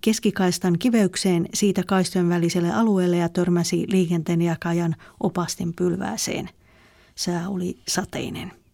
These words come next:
Suomen vientiteollisuus voi joutua vähentämään tuotantoa, jos maakaasu kallistuu edelleen. Suomalainen teollisuus on selviämässä Euroopan kaasukriisistä helpommalla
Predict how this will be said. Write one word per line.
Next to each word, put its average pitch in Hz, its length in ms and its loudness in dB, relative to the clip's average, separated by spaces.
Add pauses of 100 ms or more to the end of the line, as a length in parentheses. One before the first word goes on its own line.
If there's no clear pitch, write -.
(2250)
Suomen 294 580 4
vientiteollisuus 233 920 4
voi 208 180 6
joutua 202 520 6
vähentämään 190 760 4
tuotantoa, 196 800 4
jos 185 240 2
maakaasu 190 540 4
kallistuu 180 680 2
edelleen. 170 580 0 (480)
Suomalainen 185 640 4
teollisuus 214 540 4
on 180 200 4
selviämässä 180 880 4
Euroopan 185 680 4
kaasukriisistä 185 920 2
helpommalla 185 680 4